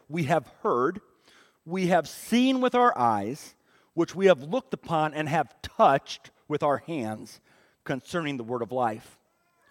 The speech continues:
John is giving his testimony to the things he has heard Jesus Christ say. We all know that John was one of the twelve disciples.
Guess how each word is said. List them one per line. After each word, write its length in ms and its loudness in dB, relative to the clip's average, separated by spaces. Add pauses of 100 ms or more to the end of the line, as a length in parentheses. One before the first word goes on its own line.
(640)
John 360 4
is 140 -4
giving 280 0
his 220 -6
testimony 720 -2
to 140 -18
the 120 -4
things 360 -4
he 80 -8
has 140 -8
heard 360 -10
Jesus 340 -16
Christ 340 -10
say. 300 -12 (1500)
We 160 -2
all 160 2
know 200 0
that 120 -4
John 240 -6
was 120 -10
one 120 -8
of 80 -12
the 40 -10
twelve 280 -4
disciples. 600 -8